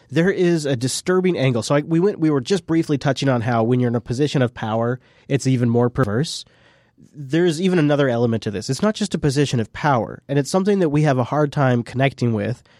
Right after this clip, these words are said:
uh, your humble hosts, because we're not crazy rich with the ability to essentially have anything happen that we want.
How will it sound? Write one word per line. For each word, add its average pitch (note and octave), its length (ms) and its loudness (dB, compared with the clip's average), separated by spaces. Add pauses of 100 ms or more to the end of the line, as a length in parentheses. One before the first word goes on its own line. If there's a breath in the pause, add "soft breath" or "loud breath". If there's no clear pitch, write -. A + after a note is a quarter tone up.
(180 soft breath)
uh, B2+ 100 0
your B2 200 0
humble A2+ 280 -2
hosts, G#2+ 460 -2 (300 soft breath)
because D#3 260 0
we're D#3 220 2
not C3+ 300 2 (180)
crazy C3+ 460 0
rich A2+ 480 0
with B2+ 400 -2 (480)
the C3+ 140 0
ability C3 480 2
to A#2+ 320 -2 (380)
essentially A#2+ 640 -2 (380)
have B2+ 240 -2
anything C#3+ 340 0
happen A#2+ 380 -2
that G#2 100 -8
we A2 120 -6
want. C3 440 -4